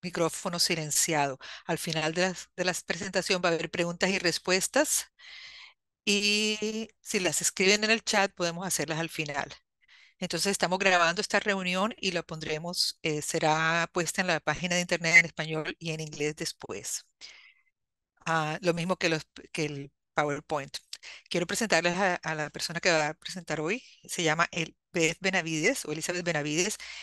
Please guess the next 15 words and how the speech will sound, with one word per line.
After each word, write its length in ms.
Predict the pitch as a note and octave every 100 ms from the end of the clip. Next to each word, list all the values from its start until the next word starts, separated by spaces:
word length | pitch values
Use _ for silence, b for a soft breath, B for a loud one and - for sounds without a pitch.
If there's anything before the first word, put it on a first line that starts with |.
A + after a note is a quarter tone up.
| B _
Ella 120 | E3+
es 40 | F3
directora 420 | G3+ F#3 - D#3+
de 80 | F3+
divulgación 760 | F#3+ E3 E3 D3+ - E3+ F3
del 280 | F3 F3+ E3
Hussman 360 | F#3+ F3 F#3+ F3+
Institute 600 | F#3 - G#3 G#3+ A3 - b b _
para 160 | F#3
Autismo 360 | E3+ F3 F3+ A3
y 120 | - F3
es 60 |
defensora 540 | F3 - F3 - E3 E3+
y 40 |
consultora 600 | - - E3 - D#3 E3+